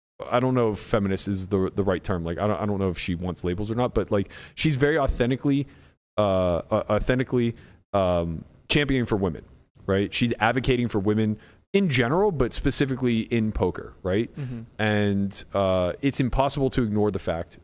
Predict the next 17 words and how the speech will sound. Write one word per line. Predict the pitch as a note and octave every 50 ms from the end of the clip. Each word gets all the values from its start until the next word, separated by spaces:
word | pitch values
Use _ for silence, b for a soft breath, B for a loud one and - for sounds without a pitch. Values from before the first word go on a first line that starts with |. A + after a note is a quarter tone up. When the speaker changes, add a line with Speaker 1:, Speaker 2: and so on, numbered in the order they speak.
| _ _
Speaker 1:
that, | - G2 G2 F#2 F2+ F2+ F#2 - - - - b b b b b b _ _ _ _ _ _
you | B2+ B2
know, | F#2+ F2 E2+
Phil | - - A2+ G#2+
Nagy | G2+ G2 G2 G2 F2 F2+ F2 F2+ E2+ - - - - G#2+
gave | G#2+ F#2+ F#2 F2
her | G2 F2
this | F2 E2+ -
opportunity, | E2+ D#2 - - - E3+ D#3+ C3 A#2 A2 G2+
who | - - G2+ G2 G2 F#2+ -
is | - F#2 F2 F2 F2+ F2 F2+ - - - b b b b b b _ _ _
viewed | G#2 F#2 G#2+ A#2 A2+ A2 G#2+ G2
very | F#2+ G2 F2 F2 F2
negatively | F2+ F2+ F#2+ F2 F2+ F2+ E2 - F2 D#2+ D#2 D#2 - - - -
within | F2+ E2+ - E2+ D#2+
this | D#2 E2 -
space. | - A#2 G2 D#2+ - -